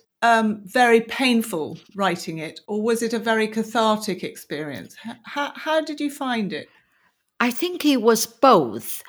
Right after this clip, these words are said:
Speaker 2: Um, on the one hand, it was very painful because I had to recall, you know, particularly, you know, my father's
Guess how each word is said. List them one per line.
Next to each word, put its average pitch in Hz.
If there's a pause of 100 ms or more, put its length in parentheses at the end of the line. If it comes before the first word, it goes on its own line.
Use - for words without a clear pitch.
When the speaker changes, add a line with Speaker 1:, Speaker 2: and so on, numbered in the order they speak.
(380)
Speaker 2:
Um, 180 (100)
on 208
the 202
one 226
hand, 175
it 196
was 196
very 196
painful 139
because 175
I 175
had 180
to 190
recall, 175 (540)
you 190
know, 165 (100)
particularly, 180
you 165
know, 165
my 160
father's 175